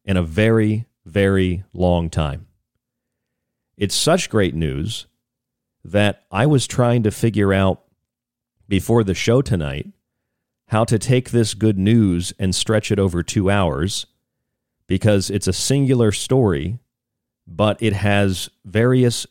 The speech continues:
elements and components to it that I think need to be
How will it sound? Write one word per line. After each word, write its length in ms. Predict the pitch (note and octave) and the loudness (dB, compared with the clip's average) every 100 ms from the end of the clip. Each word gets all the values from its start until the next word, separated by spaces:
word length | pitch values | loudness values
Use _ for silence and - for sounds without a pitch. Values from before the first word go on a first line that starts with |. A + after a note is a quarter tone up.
| - | -6
elements 480 | A2+ A#2+ B2 A#2+ - | -2 0 2 0 0
and 140 | G2 | -2
components 560 | G2 F2 A#2 A#2+ A2+ - | -2 -2 0 2 0 -2
to 240 | - D2+ | -2 0
it 180 | C#2+ - - _ _ _ _ _ _ _ _ _ - | -2 -8 -20 _ _ _ _ _ _ _ _ _ -6
that 100 | F#2+ | 0
I 160 | G2+ A2+ | 2 0
think 300 | - A2+ G#2 | 0 -2 0
need 260 | G#2 G2+ | 0 0
to 160 | - G#2 | 0 -2
be 480 | F#2 F2+ E2 E2 | 0 0 0 -2